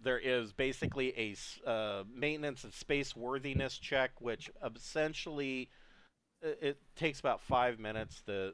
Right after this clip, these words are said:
the, the port authority's got plenty of shit to do. Um, it, he looks over your maintenance logs. There's, like, a five-minute walkthrough of your ship, and he says, "Yep, looks good to me. Looks like you just got this maintenance." He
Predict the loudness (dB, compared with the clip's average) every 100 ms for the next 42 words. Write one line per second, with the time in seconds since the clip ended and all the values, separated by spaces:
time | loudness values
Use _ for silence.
0 | -6 -8 -8 -14 -20 -12 -8 -8 -6 -6
1 | -4 -6 -4 -2 0 -2 -6 -4 0 0
2 | 0 0 0 2 2 0 -2 -2 -2 -4
3 | -6 -6 -6 -8 -6 -4 -4 -6 -10 -16
4 | -20 _ -6 -4 -6 -6 -6 -6 -4 0
5 | 0 2 2 0 0 -2 -2 -6 2 4
6 | 4 2 -6 -4 -4 -2 2 2 2 -4
7 | -4 0 0 0 -4 -4 -4 -4 -8 -4
8 | -2 -2 -4 -2 -2 4 6 6 4 0
9 | 0 -4 -2 0 2 2 2 0 -2 -4
10 | -6 -4 0 0 -2 -4 -4 -6 -8 -10
11 | -12 -16 -20 -20 _ _ _ _ _ 0